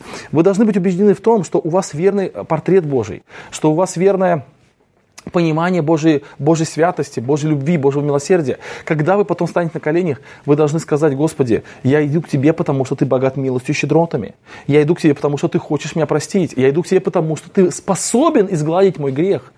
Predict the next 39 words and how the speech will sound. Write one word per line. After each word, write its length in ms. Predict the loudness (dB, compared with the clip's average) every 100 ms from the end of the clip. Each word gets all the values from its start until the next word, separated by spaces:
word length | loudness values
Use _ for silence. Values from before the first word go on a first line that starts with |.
| -20 -8
Я 120 | 2 2
иду 140 | 2
к 40 |
Тебе, 160 | 0 0
потому 340 | 0 -2 -4
что, 260 | -4 -2 -2 -4 -16 -2
э, 180 | -2 -2 -6
Ты 120 | -4 -4
тот, 280 | 2 0
который 360 | 0 -2 0 -2
понимает 600 | -4 -6 -4 -4 -6 -4
меня». 220 | -4 -4 -8 _ _ _ _ -20 -18 -10 2
Но 100 | 2
если 280 | 2 2
у 40 | 0
вас 80 | 0
будет 260 | -2 -2
другое 360 | 0 0 2 2
представление 480 | 0 -2 -2 0 -2
о 40 |
Боге, 300 | -2 -2 -2
вы 120 | 0
просто 280 | 0 0 -2
к 60 | -4
Нему 140 | -2
не 80 | -2
пойдёте. 480 | -2 0 -2 -2 -12 _ 0
Или 200 | 4 4
пойдёте, 800 | 2 0 2 4 4 4 -2 -2
но 260 | -2 2 2
с 60 |
другими 380 | 2 2 2 -4
словами. 600 | -2 -2 0 0 -2 -4 -8 _ -8
Пойдёте 460 | 0 2 4 2 0
с 60 |
какими-то 380 | -4 -4 -2 0
своими 440 | -2 0 0 0 0
дарами 520 | 0 -2 -4 -2 -2
Богу. 360 | 0 -2 -2